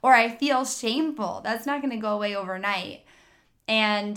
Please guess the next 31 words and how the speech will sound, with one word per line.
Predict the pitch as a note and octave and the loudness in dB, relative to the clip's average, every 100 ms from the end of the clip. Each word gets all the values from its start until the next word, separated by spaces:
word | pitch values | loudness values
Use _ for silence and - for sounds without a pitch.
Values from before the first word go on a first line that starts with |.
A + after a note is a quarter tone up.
| - | -8
the | A3+ | -10
cool | A3 D4+ D#4 | -6 -2 -2
thing | C#4+ A3+ | 0 -2
is | G3 G3 F#3+ | -2 -4 -2
recognizing, | A3 C4+ C4+ A3 G3 G3 G3+ - | 2 2 0 -2 -2 -4 -10 -10
okay, | G#3 G#3+ G3+ | -6 -4 -4
it's | G3 | -2
not | G#3+ C#4 | 0 0
gonna | B3+ G3+ | -2 -4
go | F#3 F3+ | -4 -4
away | F3+ F3 | -6 -10
overnight. | F3 F3 F3 G#3+ G#3 A3 | -12 -8 -4 -4 -4 -6
Okay, | A#3+ A3+ A3 | -6 -2 -2
this | G#3 G#3 | -2 -6
is | G#3+ B3+ | -4 -4
normal. | A3+ F3 F3+ F3+ G#3+ B3 - _ _ _ | -4 -6 -8 -6 -6 -8 -14 _ _ _
These | A#3+ A#3+ | -6 -6
types | - A#3+ A#3 | -4 -4 -4
of | A3 | -6
feelings | A3 A#3+ A#3+ A3+ G#3+ | -4 -4 -4 -2 -4
are | G3 | -4
normal | G3 C4+ C#4 | -2 0 -2
for | C#4 A3 | -4 -8
someone | G3+ F#3 F3+ G#3 | -6 -6 -6 -8
struggling | F#3+ F#3 F#3 F#3 | -6 -6 -6 -10
with | F3+ | -10
codependency. | - F3+ F3+ F3 E3+ E3+ E3+ F#3 F#3 F3+ | -8 -8 -6 -6 -6 -10 -10 -8 -8 -8
Normalize | G3 G3 D4 D4+ F#3 F3+ F3+ F#3+ | -6 0 2 2 0 -2 -6 -6
it. | G3 G#3+ - - - - - - | -4 -4 -8 -20 -20 -20 -8 0
And | C4+ C#4 | 4 4
then | D#4 D#4 | 4 0